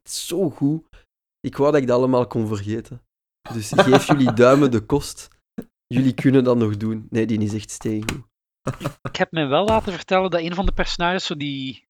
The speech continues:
Speaker 3: die Village Headwoman,
Speaker 2: Ja?
Speaker 3: eh,
Speaker 1: Mhm.
Speaker 3: dat die gebaseerd zou zijn op een van de personages in de spellen. Zo de, schijnt dat er ergens een piraat rondloopt, Grand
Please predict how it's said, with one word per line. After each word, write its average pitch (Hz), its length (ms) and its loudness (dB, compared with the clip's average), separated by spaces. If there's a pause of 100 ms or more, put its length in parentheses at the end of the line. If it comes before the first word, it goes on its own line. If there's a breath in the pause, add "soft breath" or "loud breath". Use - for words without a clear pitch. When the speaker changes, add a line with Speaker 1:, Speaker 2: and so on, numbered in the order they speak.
(160)
Speaker 3:
die 127 300 -14
Village 151 360 -4
Headwoman, 190 640 -2 (320)
Speaker 2:
Ja? 98 400 -2
Speaker 3:
eh, 117 160 -6
Speaker 1:
Mhm. 151 80 -2
Speaker 3:
dat 139 140 -6
die 147 100 -6
gebaseerd 147 480 -2
zou 185 160 -4
zijn 165 200 0
op 165 120 -8
een 180 180 -6
van 160 80 -2
de 147 60 -10
personages 151 460 -6
in 165 80 -10
de 160 60 -12
spellen. 165 380 -2
Zo 151 240 -8
de, 139 320 -8 (760)
schijnt 160 220 -8
dat 156 120 -8
er 151 60 0
ergens 151 180 0
een 143 160 -10
piraat 139 420 0
rondloopt, 156 600 -8
Grand 156 600 -8